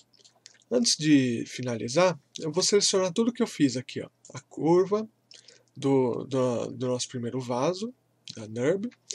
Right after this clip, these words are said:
o no-, a nossa nurb, que a gente fez a partir da curva, a curva da alça, a alça um, a alça dois e o nosso corpo aqui, da malha.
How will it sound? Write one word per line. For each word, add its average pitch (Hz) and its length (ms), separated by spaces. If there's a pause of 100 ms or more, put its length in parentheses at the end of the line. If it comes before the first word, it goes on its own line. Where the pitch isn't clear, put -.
(480)
o - 80
no-, 165 300
a 156 80
nossa 147 280
nurb, 190 440 (160)
que - 120
a - 20
gente 120 180
fez 113 240
a 120 40
partir - 260
da 139 120
curva, 214 420 (300)
a 165 100
curva 139 320
da 165 120
alça, 165 600 (1080)
a 180 120
alça 135 440
um, 208 360 (320)
a 151 80
alça 135 640
dois 185 720 (300)
e 202 80
o 202 80
nosso 185 320
corpo 139 440
aqui, - 260 (1300)
da 135 180
malha. 131 300